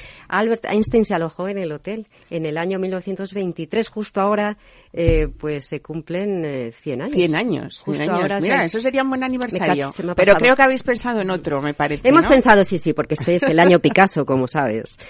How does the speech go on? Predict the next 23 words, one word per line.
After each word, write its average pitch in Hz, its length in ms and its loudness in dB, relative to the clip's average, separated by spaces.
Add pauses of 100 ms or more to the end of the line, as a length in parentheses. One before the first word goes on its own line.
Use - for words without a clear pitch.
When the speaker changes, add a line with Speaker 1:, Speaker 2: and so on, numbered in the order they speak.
(120)
Speaker 1:
Entonces, 151 420 0
Picasso 165 460 -2
f-, - 260 -16
ha - 100 -4
sido 135 220 -6
uno 135 100 -2
de 131 80 -2
los - 300 -10 (160)
más 117 260 -6
ilustres 110 380 -8
huéspedes 110 400 -8
que - 80 -6
ha 110 40 -8
tenido 113 460 -4 (460)
el 135 160 -4
Palace 123 500 -4
y, 123 200 -2
de 120 120 -2
hecho, 135 320 -6
eh, 117 380 -6
si - 160 -8
entráis 131 420 -4
a, 135 340 -2